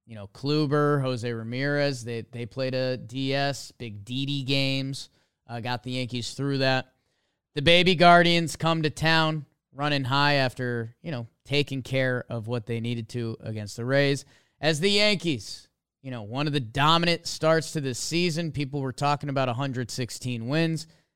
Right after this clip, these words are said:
That fell out of rate. They had one of the worst Augusts in franchise history.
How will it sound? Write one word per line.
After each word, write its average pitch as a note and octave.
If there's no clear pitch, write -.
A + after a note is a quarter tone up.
That C#3+
fell D#3+
out D#3+
of D#3+
rate. E3
They A2+
had A#2+
one C3
of C3
the A#2
worst B2+
Augusts C#3+
in A2+
franchise D3+
history. C#3+